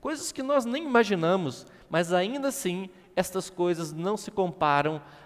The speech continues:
à pessoa de Cristo, aquilo que ele fez por nós naquela cruz. Porque ali ele estava nos oferecendo agora a possibilidade de viver eternamente em comunhão com o próprio Deus.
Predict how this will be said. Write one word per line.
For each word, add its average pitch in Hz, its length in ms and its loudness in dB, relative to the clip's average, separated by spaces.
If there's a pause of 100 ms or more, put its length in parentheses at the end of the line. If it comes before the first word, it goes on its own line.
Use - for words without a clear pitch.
(180)
à 147 100 2
pessoa 135 640 -2
de 123 140 -12
Cristo, - 520 -12 (300)
aquilo 175 380 2
que 175 100 -4
ele 170 140 2
fez 180 420 -2
por 156 240 -2
nós 139 480 0 (220)
naquela 123 420 0
cruz. - 640 -10 (560)
Porque 196 300 0
ali 196 640 2 (320)
ele 226 220 2
estava 214 640 -2
nos 190 180 -4
oferecendo 196 1000 0 (1120)
agora 196 440 6
a - 20 -2
possibilidade 214 800 2
de 196 180 -6
viver 214 380 4
eternamente 233 1300 4
em 254 160 0
comunhão 247 600 6
com 214 200 4
o 175 40 0
próprio 147 380 2
Deus. 120 600 -2